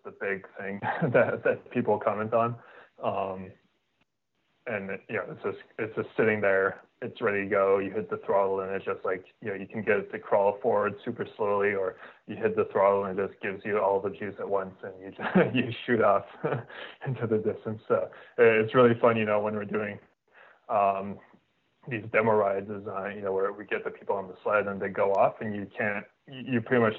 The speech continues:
can't hear them anymore when they're further than, like, you know, they're, they're fifty meters away and they're already kind of, like, fading off into the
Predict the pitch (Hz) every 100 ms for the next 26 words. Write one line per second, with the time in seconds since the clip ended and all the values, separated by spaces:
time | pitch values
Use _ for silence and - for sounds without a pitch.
0 | - - 113 107 110 104 98 95 95 92
1 | 90 90 92 104 95 90 - 98 92 95
2 | 92 92 90 92 _ _ 110 98 101 101
3 | 107 - 110 - 101 98 98 95 95 95
4 | 92 92 98 98 95 92 92 - 98 95
5 | 92 - _ - - _ _ - 110 104
6 | 98 104 113 107 95 95 101